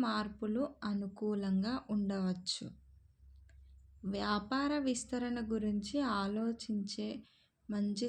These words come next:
సమయం ఇది. స్వతంత్ర వ్యాపారస్తులకు కొత్త అవకాశాలు లభిస్తాయి.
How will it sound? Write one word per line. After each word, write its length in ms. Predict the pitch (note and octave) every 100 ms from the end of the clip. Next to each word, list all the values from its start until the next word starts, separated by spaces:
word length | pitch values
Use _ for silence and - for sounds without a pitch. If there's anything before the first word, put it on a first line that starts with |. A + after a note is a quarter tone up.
| A#3
సమయం 400 | G#3 G3 F#3+ G#3+ -
ఇది. 180 | F#3+ - - _ _ _ _ _ _ _ _ _ _ - - _ - - -
స్వతంత్ర 640 | - A3+ A3 B3 C4 C4+ D4 C4+
వ్యాపారస్తులకు 1080 | A#3+ A3 A3+ A#3 A#3+ A#3 - A3 G#3 G3 B3 B3+ -
కొత్త 340 | A3 - - B3 A3
అవకాశాలు 800 | G#3 G3+ G3 G3 F#3+ F#3+ F#3 A3+ A#3
లభిస్తాయి. 920 | F#3+ F3+ F#3+ - - F#3+ F#3 F#3 F#3+